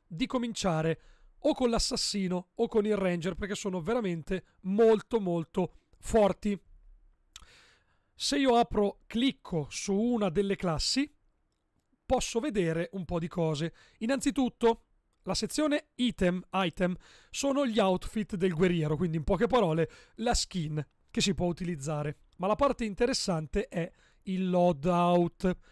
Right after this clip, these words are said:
Che cos'è il loadout? Come vi anticipavo, sono le... Aspetta che mi sposto un attimo la cam, che così vedete meglio. Ecco, mi metto un attimo qua. Il loadout sono le skin, le abilità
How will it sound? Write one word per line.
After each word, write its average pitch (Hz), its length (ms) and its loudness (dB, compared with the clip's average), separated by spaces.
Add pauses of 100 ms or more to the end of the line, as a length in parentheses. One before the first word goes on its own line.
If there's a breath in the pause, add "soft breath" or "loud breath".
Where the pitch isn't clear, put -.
(260 soft breath)
Che 294 180 -6
cos'è 208 280 -4
il 180 120 -2
loadout? 220 720 0
Come 214 240 -4
vi 170 80 -6
anticipavo, 190 720 -4 (220 loud breath)
sono 285 720 0
le... 208 260 2
Aspetta - 320 -6
che 190 80 -4
mi 185 80 -4
sposto - 280 -4
un 190 60 0
attimo 180 220 -2
la 180 80 2
cam, 196 260 2 (260 loud breath)
che - 120 -10
così 196 240 0
vedete 190 340 0
meglio. 180 440 0 (920)
Ecco, - 220 -10
mi 156 80 -6
metto 190 220 -4
un 190 80 -2
attimo 269 300 -4
qua. 160 180 -6 (200 loud breath)
Il 277 200 -2
loadout 196 480 -2
sono 294 680 -4
le 202 360 -4
skin, 220 680 -6
le 196 420 0 (680)
abilità 202 760 -2